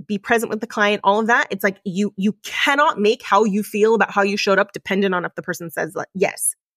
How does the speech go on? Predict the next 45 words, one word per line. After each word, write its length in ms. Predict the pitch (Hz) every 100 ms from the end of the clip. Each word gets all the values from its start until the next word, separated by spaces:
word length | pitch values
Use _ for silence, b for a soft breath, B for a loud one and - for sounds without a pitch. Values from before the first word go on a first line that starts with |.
| _ -
I, 80 | 196
I 120 | 190
know 260 | 208 214 226
that 140 | 262
that 140 | 226 -
seems 200 | 214 -
counterintuitive, 720 | 208 190 185 185 185 147 175 -
but 200 | - - _ _ - 170 - _ _ _
how 360 | - - 185 220
can 140 | 247
you 120 | 240
focus 260 | 220 185 190
on 120 | 170
what 100 | 170
you 80 | 165
can 160 | 165 156
control? 360 | 156 - - - _ _ -
The 120 | 214
next 300 | 240 262 -
thing 220 | 285 285
is 160 | 208 -
kind 340 | - 190 208
of 60 | 254
an 80 |
extension 680 | 311 - 190 185 - 185 190
of 220 | 190 180
the 80 | 208
above, 540 | 294 196 160 220 - - -
but 460 | 208 175 - - -
it 140 | 202 -
shows 280 | 208 190
up 180 | 208 - -
in 180 | 190 202
the 60 |
form 300 | - 180 175 -
of 400 | 214 165 190 - _ _ _ _
you 240 | 160 185 185
get 160 | 247
mad 300 | 190 190 180
at 100 | 202
your 140 | 220 214
audience 460 | 190 185 185 196
for 100 | 202
not 240 | 170 202 208
buying, 480 | 190 170 190 277